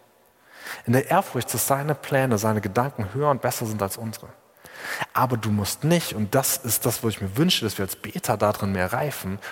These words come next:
du musst nicht alle deine Vorstellungen ablegen, sondern du darfst sie mit reinbringen. Du darfst sie schleifen lassen.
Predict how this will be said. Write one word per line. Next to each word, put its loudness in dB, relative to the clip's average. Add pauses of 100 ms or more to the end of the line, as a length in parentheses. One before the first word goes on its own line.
(140)
du 2
musst 2
nicht -2
alle 2
deine 0
Vorstellungen -4
ablegen, -2
sondern -4
du -10
darfst 0
sie -8
mit 2
reinbringen. -2
Du -20
darfst -14
sie -6
schleifen 2
lassen. -8